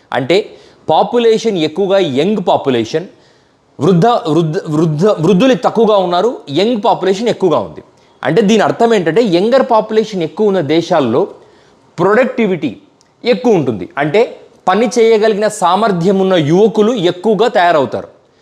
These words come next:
ఒక క-, ఏదైనా సరే ఒక వృద్ధులు చేసే పని కన్నా యంగ్ పీపుల్ ఎక్కువ పని చేయగలరు అనేది దీని సారాంశం.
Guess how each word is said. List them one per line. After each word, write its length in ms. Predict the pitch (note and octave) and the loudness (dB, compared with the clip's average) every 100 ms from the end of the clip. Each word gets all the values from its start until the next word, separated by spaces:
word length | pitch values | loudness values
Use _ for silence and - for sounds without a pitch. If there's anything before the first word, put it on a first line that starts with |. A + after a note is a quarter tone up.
| _ _ _ - | _ _ _ -4
ఒక 500 | E3+ G3 F3+ E3 - - _ - - | 0 2 2 0 -8 -20 _ -16 -6
క-, 260 | - - F#3 | -6 -6 -2
ఏదైనా 380 | G3+ A#3 B3+ B3 | 0 2 2 2
సరే 240 | G#3 C#3+ | 2 0
ఒక 180 | F3 F3+ | 0 0
వృద్ధులు 520 | D3+ F3 E3+ G#3+ B3+ A3+ | 0 0 2 2 2 2
చేసే 220 | A3 A3+ | 2 2
పని 220 | A3+ G3 | 2 0
కన్నా 200 | G3 A3 | 0 0
యంగ్ 340 | A3+ F#3 A3 F#3+ | 2 2 0 -4
పీపుల్ 300 | G3 A#3+ G#3 | -4 -6 -6
ఎక్కువ 220 | E3+ - A3+ | -6 -2 0
పని 220 | G3 G3 F#3 | 0 2 2
చేయగలరు 340 | D#3+ E3 D#3+ | 2 4 4
అనేది 480 | D#3 D3 F#3+ F#4 - - | 2 2 0 -2 -8 -8
దీని 220 | F3+ B3 | 0 0
సారాంశం. 540 | A#3 D#3 C3 A#2 G#2 | 2 0 0 -2 -8